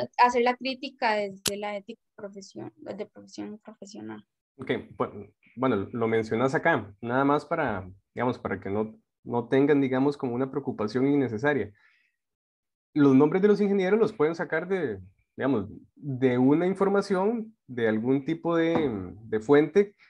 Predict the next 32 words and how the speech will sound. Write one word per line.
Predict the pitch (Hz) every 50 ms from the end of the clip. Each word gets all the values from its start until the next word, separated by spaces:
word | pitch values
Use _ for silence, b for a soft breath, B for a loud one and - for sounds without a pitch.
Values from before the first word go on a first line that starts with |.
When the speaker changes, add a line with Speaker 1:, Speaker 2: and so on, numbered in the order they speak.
| b b b b _
Speaker 2:
que | _ - 135
no | 123 131 143
necesariamente | 160 165 165 165 151 165 160 165 170 165 160 156 156 - 170 160
va | 156
a | 156
estar | - - 147 147
en | 165 165
el | 156 127
estado | 113 110 - - 131 135
de | 156 160
la | 156 147
cuestión | - 104 104 - - 147 160 165 156 131
o, | 127 139 151 147 131 110 101 95 98 -
eh, | - 104 98 90 95 - - - - _ _ _
o | - 117 110 107
en | 104 101 101 104
el | 101
marco | 104 117 127 139 - 147 131
teórico, | 185 202 208 196 196 - 98 - _ _ _
¿verdad? | - 104 120 135
Entonces, | 143 135 131 127 139 147 143 -
eso | 147 139 151 151
puede, | - 151 156 160
Speaker 1:
Ok. | 165 226 220 214 -
Speaker 2:
eh, | - 139 - - _
puede | - 139 143 156
estar, | 156 - 170 160 165
digamos, | 160 143 151 156 170 165 -
aparte. | 117 - 160 165 160 - - - - - _ _ _ _ _
No, | 127 113 110 104 104 - - - - 139 139 131 156 170
no | 180 160 - - 143 151 160
es | 170 180 175 - - - - - _